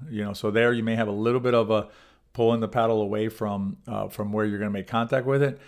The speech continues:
But once you're up at the non-volley zone or you're working through the non-, through the transition zone, you're up at the non-volley zone, you're dinking, you're volleying, things like that, you're gonna wanna really have less backswing. So the better way of hitting the ball or having a general stroke is to have very, very little backswing.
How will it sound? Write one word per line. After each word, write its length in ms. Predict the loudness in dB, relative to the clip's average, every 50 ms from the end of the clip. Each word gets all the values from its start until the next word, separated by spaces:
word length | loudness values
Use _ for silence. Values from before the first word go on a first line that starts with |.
| -20 -20 _ _ _ -2
But 140 | -2 0 0
once 320 | 2 0 0 0 -2 -2
you're 300 | 0 0 0 -2 -4 -6 -4
up 280 | 2 2 2 2 2 0
at 80 | -2 -2
the 100 | -2 -2
non-volley 380 | 0 0 2 2 2 2 2
zone 180 | 0 0 -2 -2
or 40 | -2
you're 120 | -2 0
working 260 | 0 0 -2 -2 -4
through 140 | -6 -4 -4
the 120 | -2 -2
non-, 500 | -2 -2 -2 -4 -6 -8 -10 -10 -10 -10 -8
through 200 | -4 -4 -2 -2
the 60 | -2
transition 460 | -2 -4 -4 -2 -2 -2 -4 -4 -6
zone, 220 | -4 -2 -2 -2 0
you're 100 | 0 0
up 100 | 0 0
at 60 | -2
the 80 | -2
non-volley 440 | -2 -2 0 2 2 4 4 4 2
zone, 260 | 0 0 -2 -2 -4 -6 -10 -20 _ _ _ -10
you're 100 | -8 -8
dinking, 640 | -4 -2 -2 -2 -2 -2 -4 -2 -2 -2 -2 -4 -8 -12 _ _ _ _ -12
you're 200 | -8 -6 -4 -2
volleying, 540 | 2 2 2 2 2 0 0 0 -2 -4
things 260 | -4 -4 -6 -6 -4 -4
like 140 | -6 -4 0
that, 400 | 2 4 4 4 2 -2 -10 _ -20 -16 -12
you're 200 | -8 -6 -6 -6
gonna 360 | -4 -2 0 0 2 2 0
wanna 320 | 0 0 0 -2 -2 -2 -4
really 340 | -2 -2 -2 -2 -2 -2
have 200 | -2 -4 -4 -4
less 160 | -4 -6 -4 -4
backswing. 480 | -2 0 0 0 -2 -6 -10 -10 -10
So 320 | -6 -4 -2 -2 -2 -4 -6 -8
the 120 | -6 -6 -6
better 760 | -6 -8 -12 -16 -12 -4 0 2 2 4 4 4 2 2 2
way 220 | 2 2 2 2
of 140 | 0 -2 -2
hitting 500 | -2 -2 -2 0 -2 -2 -4 -6 -10 -10
the 80 | -10 -6
ball 240 | -4 -2 0 0 0
or 80 | -2
having 260 | 0 -2 -2 0 -2 -4
a 60 | -4
general 360 | -2 -2 -2 0 -2 -4 -4
stroke 280 | -4 -4 -4 -4 -4 -6
is 120 | -8 -8
to 60 | -6
have 200 | -6 -6 -6 -6
very, 400 | -6 -4 -2 0 0 2 0 0
very 380 | -2 0 0 0 2 0 0 0
little 260 | 0 -2 -2 -2 -2
backswing. 560 | -2 0 0 -2 -2 -4 -6 -6 -6 -6 -8